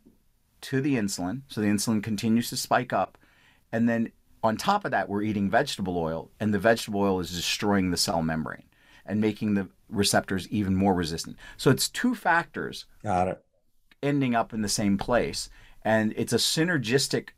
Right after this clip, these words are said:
Speaker 1: unfortunate effect that, uh, results in us being very insulin resistant, advanced aging, uh, in,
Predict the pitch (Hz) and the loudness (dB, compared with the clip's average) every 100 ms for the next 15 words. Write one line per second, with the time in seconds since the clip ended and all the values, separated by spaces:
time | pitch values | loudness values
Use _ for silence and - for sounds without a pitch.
0 | _ - 113 104 120 120 - 113 92 92 | _ 0 2 2 -2 -2 -2 -4 -4 -8
1 | 90 147 147 80 - - - - _ _ | -6 0 0 0 -8 -20 -20 -20 _ _
2 | - 95 104 98 95 - - 104 98 92 | -18 -4 0 0 -2 -6 -8 -2 0 0
3 | 92 98 104 117 104 - 98 98 98 - | -2 0 2 0 -2 -6 -2 0 0 -2
4 | 101 98 82 98 147 139 131 135 123 110 | 0 0 2 0 2 0 -2 0 0 -2
5 | 92 - 101 104 - 139 104 120 139 139 | -6 -8 -10 -10 -6 -6 -2 0 -2 -4
6 | 113 110 98 98 98 - _ _ _ _ | -4 -4 -2 -4 -6 -12 _ _ _ _
7 | _ _ _ - - - 120 104 90 - | _ _ _ -20 -14 -2 0 0 -2 -2
8 | 131 | -4